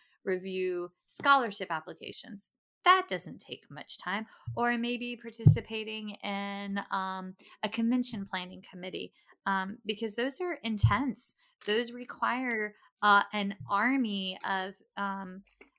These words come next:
uh, of colleagues to actually pull a convention off, even if it's virtual. And, and having that, um,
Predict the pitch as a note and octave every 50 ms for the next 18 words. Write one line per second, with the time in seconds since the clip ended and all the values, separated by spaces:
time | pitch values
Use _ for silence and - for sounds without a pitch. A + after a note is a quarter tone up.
0 | _ _ _ - - - G3 G3 - - G#3 G3 G3+ - - - A3+ A#3 C#4+ F4
1 | E4+ B3+ G#3 G3+ G3+ - - - - - A3+ A#3 - - C4 B3+ B3 A3 G#3 -
2 | - - B3 B3 C4+ C#4 C4+ A#3+ - G#3 - - G#3+ G3+ G3 G3 G3 G3 - -
3 | F#3+ G3 G#3+ B3 B3 - - - - - - D#4+ C4 C4 C4 B3+ C4+ B3+ B3+ A#3+
4 | - - - - - A3 A#3 A#3 - - - G#3+ - - G3 - _ _ - -
5 | - - - - _ - - _ _ - A#3 A3+ A3+ A3 G#3+ G#3+ G#3+ G#3 G3+ _
6 | _ _ _ _ _ _ _ _ - G#3+ G#3+ G#3 - - - A3+ G#3 A3 A3 C4
7 | B3+ B3+ B3 A#3 A3+ A3 A3 A3 A3 - - - - - _ - G#3 G3+ G#3 G#3
8 | G#3 G#3 G3+ G3+ G3 F#3